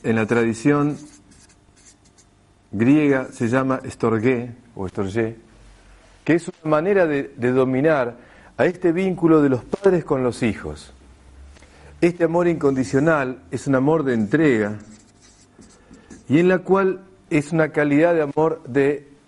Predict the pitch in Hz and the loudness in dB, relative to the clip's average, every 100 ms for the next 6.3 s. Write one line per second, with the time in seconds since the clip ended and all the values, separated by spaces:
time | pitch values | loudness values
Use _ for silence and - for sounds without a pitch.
0 | _ _ _ _ _ _ _ _ _ _ | _ _ _ _ _ _ _ _ _ _
1 | - 120 113 147 160 151 - 131 120 190 | -4 -4 -2 -4 -2 -6 -2 -4 0 0
2 | 160 113 _ _ _ _ _ _ _ - | 0 -4 _ _ _ _ _ _ _ 0
3 | 160 165 127 131 143 139 - 120 120 117 | 0 0 2 0 2 -2 0 0 0 -2
4 | 110 - - 117 117 - 123 101 107 107 | -6 -6 -12 -10 -10 -8 -6 -4 -6 -4
5 | 117 113 113 92 85 98 98 101 117 131 | -4 -2 -4 -4 -4 -6 -6 -4 -2 -2
6 | 127 85 | -4 -6